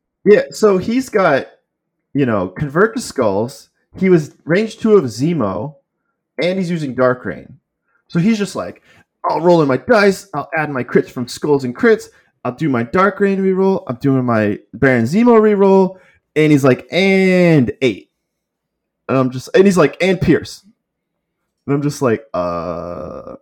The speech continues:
okay, I think this is a turn for <laughs> Recalibration Matrix."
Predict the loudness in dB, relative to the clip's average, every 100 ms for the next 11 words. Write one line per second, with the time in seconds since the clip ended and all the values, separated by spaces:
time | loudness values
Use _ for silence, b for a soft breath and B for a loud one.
0 | -20 _ _ _ -10 -4 -4 -4 -4 -6
1 | -6 -10 -10 -10 -12 _ -10 -8 -8 -6
2 | -8 -4 2 2 2 0 0 -2 -6 -4
3 | -4 -4 -6 -8 -16 -18